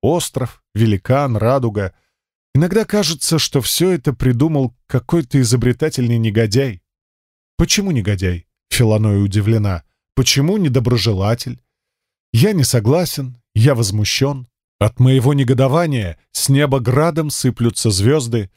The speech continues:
«Доброжелатель? Моим врагам такого добра полные руки. И даже врагам я его не пожелаю». «Остров», —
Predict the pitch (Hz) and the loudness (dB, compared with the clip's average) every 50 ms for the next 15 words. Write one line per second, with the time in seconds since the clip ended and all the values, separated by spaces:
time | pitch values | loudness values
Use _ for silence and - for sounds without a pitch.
0 | _ _ _ 113 131 160 160 151 160 165 131 139 156 147 139 139 156 185 190 - | _ _ _ 0 0 2 2 0 0 0 0 2 2 2 2 2 0 0 -2 -4
1 | 139 98 73 - _ _ _ _ - 117 135 147 160 160 160 151 135 156 165 170 | -8 -8 -8 -10 _ _ _ _ -2 0 2 2 2 2 0 0 0 2 2 2
2 | 175 175 185 202 180 156 135 117 - 143 131 - 151 139 123 131 127 139 143 135 | 2 0 0 0 0 0 -2 -4 -4 -4 -2 -2 -2 0 0 0 0 0 0 2
3 | 147 175 180 160 - - 151 151 151 151 156 156 160 156 147 131 107 - - 98 | 2 0 0 0 -2 -2 -2 -2 0 0 0 0 0 0 0 -2 -4 -6 -8 -14
4 | 73 65 - _ _ _ _ 117 139 156 165 - - 165 135 147 175 175 170 147 | -14 -14 -20 _ _ _ _ 0 2 2 2 2 0 0 0 2 2 0 0 0
5 | 135 165 165 139 104 85 87 - _ _ _ - 110 131 165 170 165 135 98 131 | 0 0 0 0 -2 -6 -12 -20 _ _ _ -4 0 0 2 2 0 0 -2 -2
6 | 127 123 127 147 156 - 139 131 107 113 127 127 127 120 110 87 71 65 - _ | 0 0 0 0 0 0 0 0 2 2 2 2 2 0 0 -2 -6 -12 -18 _
7 | _ _ _ _ _ _ _ _ _ _ _ 123 123 120 113 - - - 107 92 | _ _ _ _ _ _ _ _ _ _ _ 2 4 4 2 0 -2 -4 -6 -6
8 | - - _ | -10 -12 _